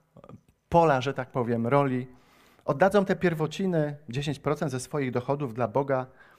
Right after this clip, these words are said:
jako podziękowanie. Było takie pytanie w ankiecie jedno-, jednej z osób, „No dobrze, ale nie wiem gdzie, co i jak”.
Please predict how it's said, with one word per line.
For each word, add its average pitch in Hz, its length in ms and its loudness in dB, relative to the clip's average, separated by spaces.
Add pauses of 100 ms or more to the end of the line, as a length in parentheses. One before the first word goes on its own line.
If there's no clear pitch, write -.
(260)
jako 135 260 -4
podziękowanie. 143 880 -6 (1700)
Było 143 200 4
takie 139 220 -2
pytanie 147 380 -4
w - 100 -10
ankiecie 131 680 -4 (160)
jedno-, 117 240 -6
jednej 120 280 -4
z - 80 -14
osób, 123 440 -6
„No 143 140 -4
dobrze, 151 280 -4
ale 135 140 -4
nie 147 100 -4
wiem 127 160 -6
gdzie, 127 300 -6
co 127 220 -6
i 120 140 -6
jak”. - 400 -6